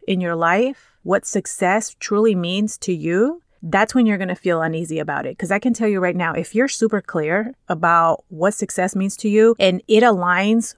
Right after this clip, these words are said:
with that type of mentality and work hustle and commitment to your business, you're not gonna feel that way. You're just gonna go for it.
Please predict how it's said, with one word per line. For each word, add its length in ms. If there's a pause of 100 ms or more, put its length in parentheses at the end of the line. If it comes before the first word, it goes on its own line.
with 280
that 360
type 320
of 280
mentality 680
and 200
work 240
hustle 500
and 480
commitment 680
to 60
your 120
business, 640
you're 160
not 160
gonna 160
feel 220
that 140
way. 400
You're 200
just 160
gonna 280
go 160
for 300
it. 160